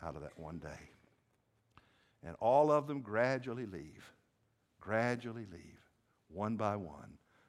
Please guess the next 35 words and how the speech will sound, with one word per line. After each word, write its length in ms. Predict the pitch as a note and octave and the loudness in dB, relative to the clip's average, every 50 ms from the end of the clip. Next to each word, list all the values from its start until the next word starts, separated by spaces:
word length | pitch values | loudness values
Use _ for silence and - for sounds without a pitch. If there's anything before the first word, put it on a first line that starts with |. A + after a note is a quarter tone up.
| _ _ _ | _ _ _
leaving 480 | - F2+ A2 A#2 A#2 A2+ B2 A#2 A#2 G2+ - - - - - - | -6 -2 0 0 2 2 0 0 -2 -2 -4 -10 -20 -20 -8 -2
only 300 | G#2+ A2+ B2+ B2+ B2+ C3+ | 0 2 2 2 2 0
the 100 | A#2 A#2+ | 0 -2
seven 360 | A#2 - C#3 B2+ B2 B2 A#2+ | -2 0 0 0 0 0 -4
corpses, 460 | A2+ - C3 A#2 G2+ - - - - | -4 0 0 0 0 0 -4 -10 -8
because 400 | - E3+ D#3+ - D3 C#3+ C3+ B2 - - - - - _ _ - | -6 -2 4 6 8 8 8 6 2 -6 -18 -20 -20 _ _ -2
it 120 | A#2+ B2 | -2 0
was 140 | A#2+ A#2 G2 | 0 0 2
the 100 | A#2 A2 | 2 4
lo-, 220 | A2 B2 C3+ C3 - | 6 6 4 6 6
the 120 | C3+ B2+ | 4 4
law 440 | B2+ C3+ D3+ D#3+ C#3+ A#2+ F#2+ F2 E2 - | 6 8 8 8 8 8 6 4 2 -2
that 120 | G#2 G2+ | -4 -2
they 100 | - G2 | -2 -4
couldn't 280 | - - D3 C3+ B2+ A#2 | 0 0 0 2 2 0
be 100 | A2 G#2 | -2 -2
taken 360 | - A#2+ A2 F#2+ - F2+ D#2+ | -2 -2 -2 -2 -4 -4 -6
down 320 | D2+ D2 C2 - G#1+ - - - _ _ _ _ _ _ _ _ - - _ _ _ | -6 -6 -6 -8 -10 -14 -16 -20 _ _ _ _ _ _ _ _ -20 -20 _ _ _
and 140 | A2 G2+ E2+ | -8 -6 -4
they 100 | F2 E2+ | -4 -6
couldn't 340 | - - - G#2 F2+ F#2+ E2+ | -6 -6 -4 -4 -4 -4 -6
be 120 | D#2+ D#2+ | -8 -8
buried. 460 | C#2+ C#2 C2+ B1 - - - - - - _ _ _ _ _ _ _ _ _ - - | -10 -10 -10 -10 -12 -14 -16 -18 -20 -20 _ _ _ _ _ _ _ _ _ -6 -4
A 80 | B2 | -2
sign 520 | A#2+ - - - D#3+ D#3+ E3+ D#3+ D3 B2+ A#2 | -2 2 6 6 8 8 8 8 8 6 4
of 80 | G#2 | 0
shame 600 | - - - - E3+ D#3+ E3 D#3+ C#3+ B2+ A2 G2+ | -2 -2 -2 0 2 4 4 4 4 4 2 2
and 120 | G#2+ A2+ - | 0 2 4
ignominy. 600 | E3+ F3 D3+ B2+ A#2+ A2 F#2 F2 E2+ D#2+ - - - - - - _ _ _ _ _ _ _ _ _ _ _ _ _ - F#2 | 6 6 6 4 2 0 -2 -4 -8 -12 -14 -18 -20 -20 -20 -20 _ _ _ _ _ _ _ _ _ _ _ _ _ -20 -18
And 100 | E2+ - | -14 -4
so 220 | - B2 B2 B2+ | 0 2 2 4
they 160 | A#2+ A#2 A2+ G#2+ G2+ F#2 F2+ D#2 - _ _ E2 | 4 4 4 2 0 -4 -8 -14 -18 _ _ -4
walk 300 | F2 A2 B2+ D3 D3 - | 2 4 4 4 4 2
away, 380 | D3+ C3+ B2 G2 F2+ E2 D2 - | 0 0 0 0 0 -2 -4 -8
seven 720 | - - - - D#3 D3 D3+ D3+ D#3+ E3 D#3+ E3 D#3+ E3 | -10 -8 -4 2 4 4 4 4 4 0 -4 -4 -6 -10